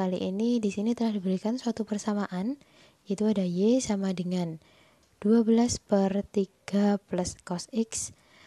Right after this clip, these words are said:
Kemudian dari soal itu ditanyakan berapakah nilai maksimum dan minimum dari Y, serta nilai X positif yang bisa memenuhi hasil Y tersebut. Nah, mari kita kerjakan bersama.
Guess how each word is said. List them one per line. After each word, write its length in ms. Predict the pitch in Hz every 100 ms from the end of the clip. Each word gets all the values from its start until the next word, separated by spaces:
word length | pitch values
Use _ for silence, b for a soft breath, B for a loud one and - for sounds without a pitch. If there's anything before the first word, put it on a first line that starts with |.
| b
Kemudian 400 | - 185 185 185
dari 240 | 180 185
soal 240 | 175 180 180
itu 240 | 196 247
ditanyakan 880 | 226 214 202 202 - 220 220 240 226
berapakah 480 | 190 180 185 - 233
nilai 320 | 233 202 196
maksimum 640 | 190 190 - 226 240 240
dan 160 | 220 196
minimum 480 | 196 190 196 214 208
dari 240 | 196 185 175
Y, 320 | 170 180 269 B B B B
serta 640 | - - 175 - 202 208 214
nilai 400 | 196 185 180 170
X 240 | 190 - -
positif 640 | - 185 240 240 220 220 -
yang 240 | 196 196
bisa 320 | 180 175 - 208
memenuhi 880 | 214 196 185 170 165 170 220 262 b b b b -
hasil 400 | 185 170 202 202
Y 320 | 190 175 175
tersebut. 560 | - 165 - 180 170 - _ _ b b b b _
Nah, 160 | - 196 B B B B B B - _ _ _ _ _ 190
mari 240 | 202 185
kita 320 | - 185 196
kerjakan 720 | 202 202 - 185 - 185 185
bersama. 720 | 185 180 185 175 170 190 262